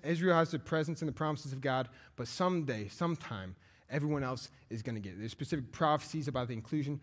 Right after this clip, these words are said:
of the Gentiles. But what he's saying is, um, nobody knew it was gonna go down like this.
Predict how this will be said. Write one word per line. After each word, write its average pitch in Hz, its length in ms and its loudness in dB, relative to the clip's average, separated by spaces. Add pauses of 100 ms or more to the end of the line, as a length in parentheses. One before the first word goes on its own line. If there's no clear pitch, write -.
(200)
of 117 100 -4
the 107 60 -6
Gentiles. 107 540 -4 (380)
But 147 80 0
what 156 60 6
he's 143 100 4
saying 165 260 4
is, 131 260 -2 (680)
um, 104 540 -4 (320)
nobody 143 360 2
knew 123 80 0
it 117 40 -2
was 107 100 -6
gonna 101 160 -8
go 90 120 -12
down 85 180 -14
like - 140 -20
this. - 260 -20